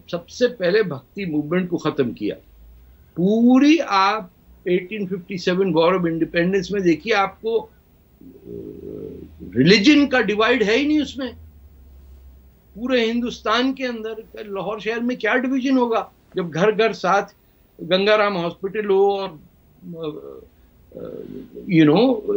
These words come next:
ए-, ancient city वहाँ दिल्ली में कहाँ डिवाइड था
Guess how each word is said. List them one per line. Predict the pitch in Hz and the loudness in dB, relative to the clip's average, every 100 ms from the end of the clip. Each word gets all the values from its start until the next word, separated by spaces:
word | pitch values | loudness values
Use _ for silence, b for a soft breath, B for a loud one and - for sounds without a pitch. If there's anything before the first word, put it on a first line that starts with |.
| - | -2
ए-, | 185 - | -4 4
ancient | 170 180 175 226 202 | 6 6 6 2 0
city | - 175 220 226 202 165 | 0 0 0 -2 -4 -2
वहाँ | 143 160 214 185 | 0 2 2 2
दिल्ली | 156 202 | 0 2
में | 247 240 | 0 0
कहाँ | - _ - 175 220 320 | -4 _ -2 0 2 2
डिवाइड | 311 269 254 180 | 2 2 0 -4
था | - - | -12 -14